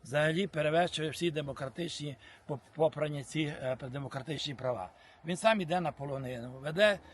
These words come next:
везе, е, розміщує там, е, датчики, набирає людей, е, проводить там заміну цих, е, людей. Скільки би,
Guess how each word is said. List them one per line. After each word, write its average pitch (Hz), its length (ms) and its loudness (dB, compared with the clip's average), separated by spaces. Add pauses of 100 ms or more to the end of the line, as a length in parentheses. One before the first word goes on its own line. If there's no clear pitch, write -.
(160)
везе, 151 280 4
е, 143 600 4
розміщує 143 640 -2
там, 156 300 0 (320)
е, 131 220 0
датчики, 127 720 2 (120)
набирає 175 540 6
людей, 135 540 2 (380)
е, 135 300 2 (120)
проводить 170 480 4
там 175 200 2
заміну 160 480 0
цих, - 380 0 (300)
е, 143 200 6
людей. 143 380 2 (100)
Скільки 175 400 2
би, 143 260 4